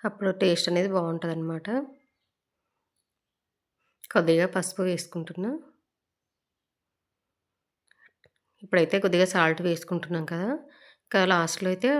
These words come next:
సరిపోయిందా లేదా అనేది చెక్ చేసుకొని మళ్ళీ వేసుకోవచ్చు. ఇప్పుడైతే రెండు టమాటాలు అయితే కట్ చేసుకొని వేసుకుంటున్నా. So ఇవైతే కలిసేంత వరకు కలుపుకోవాలి.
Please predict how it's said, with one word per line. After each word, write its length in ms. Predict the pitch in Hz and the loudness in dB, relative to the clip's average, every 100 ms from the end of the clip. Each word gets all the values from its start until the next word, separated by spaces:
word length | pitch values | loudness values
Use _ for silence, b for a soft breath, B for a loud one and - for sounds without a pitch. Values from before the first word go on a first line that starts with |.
| 269 | 2
సరిపోయిందా 500 | 202 185 170 185 180 | 0 0 0 0 0
లేదా 220 | 180 180 175 | 0 -2 -2
అనేది 240 | 180 214 | -2 -2
చెక్ 240 | 220 190 | -2 -4
చేసుకొని 420 | 190 165 - 175 202 | -2 -2 -2 -2 0
మళ్ళీ 300 | 185 180 190 | 0 0 0
వేసుకోవచ్చు. 640 | 160 143 - 165 - 254 330 - b b b b | -2 -4 -4 -6 -4 -4 -4 -6 b b b b
ఇప్పుడైతే 340 | b 196 180 196 | b -2 2 4
రెండు 240 | 185 180 185 | 4 4 2
టమాటాలు 480 | 175 185 180 185 185 | 2 2 2 0 -2
అయితే 200 | 180 233 | -2 -2
కట్ 200 | 247 208 | 0 -2
చేసుకొని 360 | 196 175 - 196 | -2 -6 -4 -2
వేసుకుంటున్నా. 640 | 185 175 - 170 180 185 269 - _ _ _ b b _ _ _ _ _ _ _ _ _ _ _ - | -2 -6 -8 -10 -6 -6 -6 -8 _ _ _ b b _ _ _ _ _ _ _ _ _ _ _ -4
So 100 | - | 4
ఇవైతే 360 | 175 170 170 226 | 6 6 4 0
కలిసేంత 480 | 247 180 180 175 170 | 2 0 2 2 2
వరకు 360 | 170 170 - 320 381 - B B B - | -2 -2 0 0 0 -12 B B B 0
కలుపుకోవాలి. 720 | 180 165 - 165 156 160 | 0 0 -2 -2 -2 -2